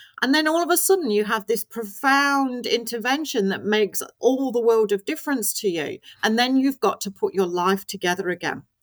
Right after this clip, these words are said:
And one of the things that we've found is these people have a phenomenon called the burden of normality.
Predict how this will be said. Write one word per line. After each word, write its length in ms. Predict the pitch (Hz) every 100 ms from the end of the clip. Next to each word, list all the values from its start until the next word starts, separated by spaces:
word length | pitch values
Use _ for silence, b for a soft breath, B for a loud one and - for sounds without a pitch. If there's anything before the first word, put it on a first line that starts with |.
| B B B B
And 160 | 214 226
one 220 | 262 330
of 100 | 359
the 100 | 349
things 400 | - 285 269 -
that 140 | -
we've 180 | 196 220
found 800 | - - 302 311 196 160 135 120 _
is 220 | - 214 -
these 300 | 285 339 -
people 520 | - 285 277 240 196
have 260 | - 202
a 40 | 196
phenomenon 640 | - 214 214 247 233 214
called 380 | 196 208 196 185
the 80 | 202
burden 440 | 202 214 202 202
of 140 | 196 196
normality. 800 | 185 185 190 403 - 175 143